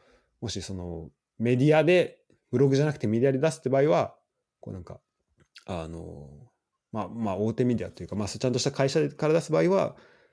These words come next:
その構成、プロで、プロのひ-、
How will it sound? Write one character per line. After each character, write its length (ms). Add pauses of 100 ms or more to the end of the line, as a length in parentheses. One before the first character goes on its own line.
(180)
そ 80
の 60
構 260
成、 480 (180)
プ 120
ロ 120
で、 380 (460)
プ 80
ロ 100
の 140
ひ-、 180